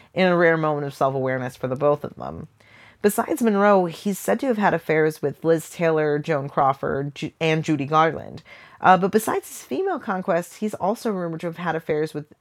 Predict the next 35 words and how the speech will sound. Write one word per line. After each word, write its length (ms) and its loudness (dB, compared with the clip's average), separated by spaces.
uh, 200 2
Marlon 340 -6
Brando, 460 0
Paul 200 4
Newman, 500 0
Steve 280 -4
McQueen, 680 -4
Rock 280 0
Hudson, 420 -4
and 380 -4
Spencer 320 -8
Tracy. 560 -12
The 160 0
author 260 0
Darwin 360 0
Porter 280 0
says 260 -2
of 140 -6
Dean, 360 -8
"He 160 -2
was 180 0
difficult, 680 0
selfish, 640 -2
and 160 -6
insecure, 800 -6
but 120 -4
he 160 -8
made 240 -2
love 280 0
to 120 -8
some 240 -6
of 100 -10
Hollywood's 520 -2
greatest 500 -4
beauties." 720 -10